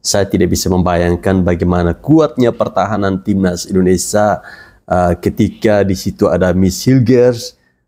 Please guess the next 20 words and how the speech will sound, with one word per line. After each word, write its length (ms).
Abang 400
Jai 220
Itzes, 840
dan 160
juga 720
Martin 560
Paes. 720
Wow, 400
sangat 480
mengerikan 560
sekali. 400
Dan 480
informasinya, 800
teman-teman, 320
bahwa, 380
eh, 360
kabar 800
bergabungnya 960
Miss 240
Hilgers 640